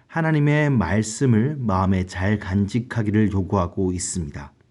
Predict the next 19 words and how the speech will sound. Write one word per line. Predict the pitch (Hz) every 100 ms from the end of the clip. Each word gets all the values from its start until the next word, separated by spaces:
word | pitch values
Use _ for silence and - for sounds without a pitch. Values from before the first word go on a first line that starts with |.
| _ _ _ - - - -
하나님의 | - 127 113 113 110
말씀과 | 101 120 123 - 143 110 101 123 147 -
계명을 | 117 107 104 131 110 - -
세상의 | - 147 143 139 139
다른 | 131 104 117 147 147
메시지와 | 117 - 120 - 98 95 170 - _ -
또 | 131
다른 | 123 107 110 107
규칙과 | 120 - 113 - 135 127 127 -
가치관으로부터 | - 117 - - 156 147 135 120 95 - 131 131 - -
그들의 | 131 135 139 135
마음을 | 107 98 104 104 101
잘 | 95 98 107
지켜 | 98 - 110 127 123 - _
그들의, | - 139 147 147 147 - -
그것을 | - 139 131 127 175
세상 | - 156 156 156
속에서 | - 127 127 131
살아가며 | 131 - 180 127 104 147